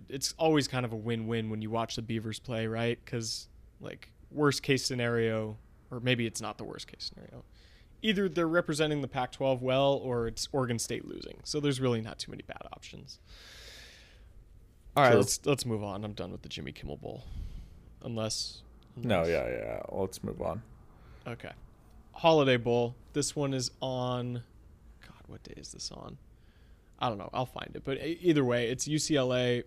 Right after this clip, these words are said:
Speaker 1: playing N C State. Wolfpack are two-point favorites in this game. Could be one and a half, depending on where you get it. I think it opened at two and a half, and now it's down to one and a half. So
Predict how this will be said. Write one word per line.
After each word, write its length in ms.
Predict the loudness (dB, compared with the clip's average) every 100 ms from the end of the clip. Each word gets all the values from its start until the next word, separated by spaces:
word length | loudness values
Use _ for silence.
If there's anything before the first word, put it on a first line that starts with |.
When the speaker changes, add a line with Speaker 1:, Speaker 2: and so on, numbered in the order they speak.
| -8
Speaker 1:
playing 480 | -6 -2 0 -2 -6 -10 -4
N 160 | -2 0
C 180 | 0
State. 580 | 2 0 0 0 0 -2 -8 -20 -20 -20 -20 -20 -18 0
Wolfpack 500 | 2 2 0 -2 -2
are 100 | -8 -8
two-point 640 | -8 -4 -4 -2 -2 -2
favorites 420 | -2 -2 0 -2 -4
in 100 | -4
this 140 | -4
game. 580 | -4 -2 -2 -2 -6 -10 -18 -20 -20 -14
Could 140 | 2 8
be 80 | 8
one 180 | 8
and 100 | 4
a 40 | 2
half, 280 | 0 0 -4
depending 360 | -6 -4 -4
on 80 | -4
where 100 | -4
you 140 | -4
get 280 | -6 -6 -4
it. 200 | -4 -6 -6
I 100 | -2
think 180 | 0
it 100 | 0 2
opened 340 | 2 4 2
at 140 | 2 2
two 180 | 2 2
and 100 | 2
a 40 |
half, 320 | 0 0 -2
and 80 | -6
now 100 | -6
it's 140 | -6
down 160 | -6 -4
to 60 | -4
one 160 | -6
and 100 | -6
a 60 | -8
half. 260 | -8 -10 -12
So 320 | -14 -12